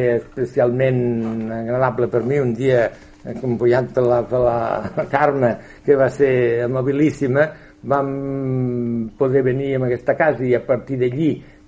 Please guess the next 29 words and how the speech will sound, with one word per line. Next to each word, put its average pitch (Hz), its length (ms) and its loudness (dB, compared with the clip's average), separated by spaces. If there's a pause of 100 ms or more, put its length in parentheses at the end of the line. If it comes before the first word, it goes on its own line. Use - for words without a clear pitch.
(140)
trobar 135 320 4
l'am, 147 300 2 (140)
de 127 200 -2
consultar 131 800 0
la, 117 180 -4 (720)
la 117 260 -4 (160)
revista 123 500 -2 (600)
Empordà 117 480 0
Federal, 139 560 4 (400)
en 131 160 2
el 127 220 2
qual, 147 380 4 (380)
eh, 123 880 2
es 104 120 -6
donava 127 420 0
constància 131 640 -2
de 117 120 0
la 113 120 2
conferència 123 560 2
que 120 120 2
havia 120 340 4
donat 123 320 0
aquí 127 180 -4
Fabra 127 320 2
aquell 139 220 -2
dia, 147 300 4 (360)
i 175 280 4
que 170 140 6 (420)
aquí, 160 520 0